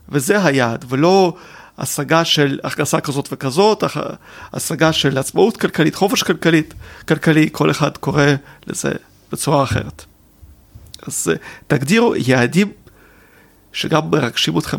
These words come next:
באמת, שהם לא רק מספר. אוקיי? והדבר השלישי, ודיברנו עליו יחסית באריכות,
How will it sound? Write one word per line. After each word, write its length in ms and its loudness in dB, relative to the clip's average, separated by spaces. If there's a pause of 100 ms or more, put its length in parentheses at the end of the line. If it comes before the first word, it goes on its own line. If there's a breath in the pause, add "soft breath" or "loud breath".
באמת, 440 -10 (440)
שהם 220 -4
לא 80 0
רק 200 0
מספר. 360 -8 (2000 loud breath)
אוקיי? 320 0 (2750 loud breath)
והדבר 260 0
השלישי, 560 -2
ודיברנו 920 2
עליו 280 4
יחסית 340 -4
באריכות, 680 -2